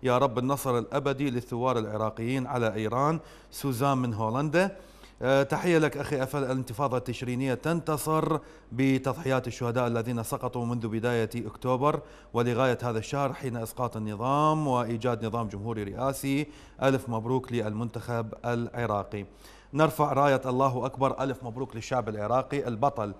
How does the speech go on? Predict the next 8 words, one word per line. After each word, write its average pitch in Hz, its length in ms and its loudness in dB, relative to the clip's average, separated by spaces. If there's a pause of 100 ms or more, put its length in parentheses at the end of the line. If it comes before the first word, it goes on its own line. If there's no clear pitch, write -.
(200)
أثلجت 127 520 -2
صدورنا، 151 760 0
واليوم 120 600 0
النصر 123 400 -2
الكبير 123 380 -4
على 120 160 -2
الفاشية 123 640 -4
العصر، 139 400 -2